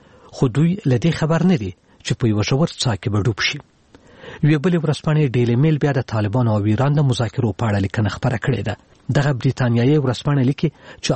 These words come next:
آخر طالبانو دا ومنله چې له ایرانیانو سره یې کتلي دي او له افغانستانه د بهرنیو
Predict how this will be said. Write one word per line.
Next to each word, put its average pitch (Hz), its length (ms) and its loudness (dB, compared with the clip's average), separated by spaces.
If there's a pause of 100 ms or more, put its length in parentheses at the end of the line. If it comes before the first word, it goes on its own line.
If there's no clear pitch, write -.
(100)
آخر - 340 -2
طالبانو 117 460 0
دا 117 60 0
ومنله 156 460 2
چې - 180 -4
له 110 100 -2
ایرانیانو 107 420 2
سره 107 220 -2
یې 101 160 -2
کتلي 165 360 2
دي 196 80 2 (340)
او 147 120 2
له 147 100 4
افغانستانه 139 580 0
د 117 160 -2
بهرنیو 117 440 2